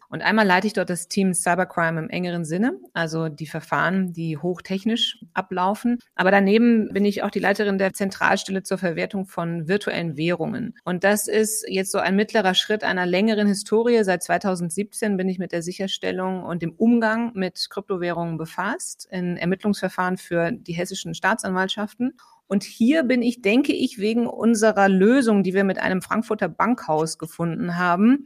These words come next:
wie wir mit den Coins umgehen, die wir, ja, wenn wir richtig erfolgreich sind, ja aus den Tiefen und Untiefen des Darknet, aber auch des Clearweb rausziehen und dann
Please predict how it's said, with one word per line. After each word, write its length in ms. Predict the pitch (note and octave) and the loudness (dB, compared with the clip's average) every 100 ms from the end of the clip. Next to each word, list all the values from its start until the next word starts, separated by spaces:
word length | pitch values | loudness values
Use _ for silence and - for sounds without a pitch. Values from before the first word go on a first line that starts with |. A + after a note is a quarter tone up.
| - | -14
wie 220 | - G3+ A#3 | -2 2 6
wir 100 | B3+ | 6
mit 220 | A3 A3 | 6 4
den 560 | G3 G#3+ A3 G#3+ G3 - | 4 6 6 4 0 -10
Coins 520 | - A3 A3+ B3+ B3 | 2 6 8 8 6
umgehen, 520 | - G#3 B3+ B3+ C4 | 2 4 4 4 4
die 120 | A3 G3 | 4 4
wir, 220 | G3+ G3 _ _ _ E3 | 2 0 _ _ _ -4
ja, 180 | E3 F#3 | 0 2
wenn 140 | G3+ | 2
wir 140 | F#3+ | 4
richtig 320 | G3+ A3 B3+ - | 2 0 -2 -2
erfolgreich 560 | A3 A3 G#3+ G#3 A3 | 0 -2 0 0 0
sind, 200 | A3 A3 | 0 0
ja 140 | - - | 0 0
aus 160 | G3+ | -2
den 260 | G3 F#3+ F#3 _ | -2 -2 -2 _
Tiefen 640 | - A#3+ C#4 C#4 G#3+ G#3 G3+ | -4 0 0 2 2 4 2
und 160 | F#3+ | -2
Untiefen 840 | - B3+ C#4+ - G#3+ A3 G#3 G3 F#3+ | 2 2 2 0 0 0 -2 -2 -2
des 180 | F#3 - | -4 2
Darknet, 500 | E3+ G#3 - G#3+ F#3+ | 4 4 2 0 2
aber 200 | F3+ F3+ | 2 0
auch 80 | |
des 160 | - - | -2 -12
Clearweb 440 | - G3+ A3 A3 | -2 0 0 -2
rausziehen 760 | E3+ F3+ A3 - - A#3 B3+ C4+ _ | -2 -2 -2 -6 0 2 2 2 _
und 260 | G#3 G3+ | 0 4
dann 380 | E3 F3+ B3 C4+ | 4 6 6 4